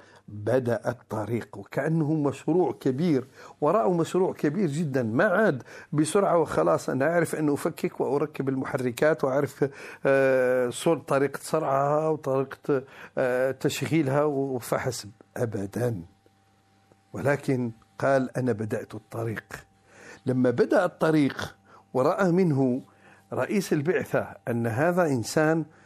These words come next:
عبقري، هذا إنسان مهتم، هذا إنسان على السكة، ماذا فعل؟ قال: "فأعطاني محركاً عاطلاً فأصلحته بنجاح". إذن أراد أن يجربه،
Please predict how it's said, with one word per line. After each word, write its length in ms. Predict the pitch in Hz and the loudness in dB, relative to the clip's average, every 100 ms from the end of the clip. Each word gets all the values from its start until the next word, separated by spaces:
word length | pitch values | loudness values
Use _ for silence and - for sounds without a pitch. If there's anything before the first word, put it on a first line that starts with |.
| - - | -20 -6
عبقري، 680 | 214 208 - 185 160 120 | -2 -2 0 2 2 2
هذا 140 | 110 143 | 0 -2
إنسان 340 | 135 - 165 | -2 0 2
مهتم، 600 | 147 113 113 185 190 135 101 | 2 -2 0 2 4 2 -2
هذا 220 | 110 147 | -2 0
إنسان 540 | 147 139 - 180 196 185 - - - | 2 0 0 2 2 -2 -10 -20 -4
على 220 | 104 165 | -2 0
السكة، 560 | 196 - 226 - - 107 - _ - | 0 -2 -2 -2 -4 -4 -8 _ -2
ماذا 280 | 151 139 | 0 0
فعل؟ 420 | 127 127 95 110 98 - | -2 -2 -2 -4 -8 -2
قال: 340 | 143 131 123 - - - | 2 2 0 -6 -18 -20
"فأعطاني 720 | - 139 107 - 143 131 120 | -4 0 0 -2 -2 0 0
محركاً 800 | 113 107 - 139 113 117 - 123 104 | -2 -4 -6 -6 -6 -8 -6 -6 -6
عاطلاً 840 | 98 110 113 110 107 95 107 110 87 - _ _ _ _ _ _ | -4 -4 -4 -4 -8 -6 -4 -4 -6 -14 _ _ _ _ _ _
فأصلحته 1200 | - 123 - - - 123 135 - 143 120 131 135 - _ | -6 -4 -2 -6 -6 -6 -6 -4 -4 -2 -4 -4 -12 _
بنجاح". 800 | 107 117 98 95 - - - - _ _ - - - | -6 -4 -4 -4 -4 -6 -8 -16 _ _ -20 -16 -6
إذن 240 | 117 127 | -2 -2
أراد 400 | 123 131 151 202 | 0 0 2 4
أن 200 | 196 202 | 2 4
يجربه، 600 | 156 135 143 131 135 92 | 2 4 2 2 0 0